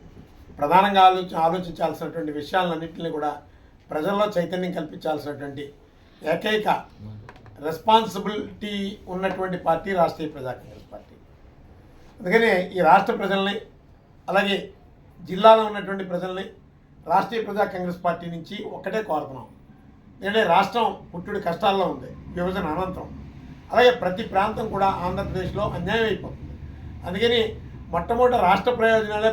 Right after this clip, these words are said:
ప్రధాన అంశంగా ఈ రాష్ట్రంలో ఉన్నటువంటి అపార సంపదని రాష్ట్ర ప్రయోజనాల కోసం వినియోగించే ఒక మంచి పాలన రావాలి అంటే ఈ రాష్ట్రంలో ఉన్నటువంటి కుల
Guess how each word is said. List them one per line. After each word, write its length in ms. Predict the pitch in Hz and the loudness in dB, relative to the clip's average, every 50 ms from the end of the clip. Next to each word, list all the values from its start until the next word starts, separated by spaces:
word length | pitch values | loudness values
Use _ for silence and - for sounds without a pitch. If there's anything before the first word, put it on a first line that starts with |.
| 214 - | 2 -2
ప్రధాన 280 | 170 165 185 208 214 202 175 | 0 2 2 2 2 0 -2
అంశంగా 340 | 165 151 156 160 151 139 123 - - - - - - - - - - - - - 196 | -4 -6 -6 -6 -6 -6 -6 -8 -10 -16 -18 -18 -18 -18 -20 -18 -18 -16 -8 -6 -2
ఈ 20 | 202 190 | 2 6
రాష్ట్రంలో 440 | 190 214 208 208 240 233 233 233 226 220 | 6 6 6 4 0 0 2 2 0 0
ఉన్నటువంటి 400 | 214 214 214 214 208 202 202 202 190 170 | 0 -2 -4 -4 -6 -6 -4 0 0 0
అపార 240 | - - 202 220 233 226 - - | 2 6 6 6 6 4 2 -2
సంపదని 380 | 180 180 190 190 196 196 180 165 - - - - - - - - - - - - - - - - - - - 151 165 | -4 -4 -4 -4 -2 -2 -4 -4 -6 -10 -18 -20 -20 -20 -20 -20 -20 -20 -20 -20 -20 -20 -20 -20 -20 -20 -10 -2 2
రాష్ట్ర 300 | 185 220 226 - - 254 - | 4 4 4 4 2 -2 0
ప్రయోజనాల 460 | - 226 226 226 220 214 214 208 202 190 - | 2 2 4 4 2 2 -2 -4 -4 -4 -6
కోసం 180 | 196 180 180 185 180 | -6 -6 -4 -4 -4
వినియోగించే 540 | 180 180 185 185 175 180 175 175 - 175 - - - - - - - - - - - | -4 -4 -4 -4 -4 -6 -8 -6 -4 -6 -6 -6 -8 -14 -20 -20 -20 -20 -16 -14 -10
ఒక 80 | - - | -4 -4
మంచి 380 | 185 180 226 226 220 208 254 - 180 190 | -2 -2 -2 -4 -4 -4 -6 -6 -2 2
పాలన 360 | 185 196 214 220 220 202 180 165 | 2 4 4 2 -2 -2 0 2
రావాలి 360 | 165 175 190 196 190 190 190 180 165 | 2 4 4 2 2 2 0 -2 -2
అంటే 220 | 156 151 190 202 214 208 - - - - - - - - - - - | -4 -6 -6 -6 -6 -8 -10 -18 -20 -20 -20 -20 -20 -20 -20 -14 -8
ఈ 120 | - 220 220 220 | -4 2 4 6
రాష్ట్రంలో 460 | 220 220 220 - 233 220 220 233 233 233 - - - - | 6 4 4 2 -2 0 0 -2 -2 -4 -8 -16 -16 -10
ఉన్నటువంటి 560 | 190 196 202 202 - 190 185 185 180 202 214 208 - - - - - - - _ _ _ _ _ _ - | -8 -6 -6 -6 -4 -6 -6 -4 -4 -4 -6 -6 -8 -18 -20 -20 -20 -20 -20 _ _ _ _ _ _ -2
కుల 240 | 196 226 233 233 | 0 4 4 4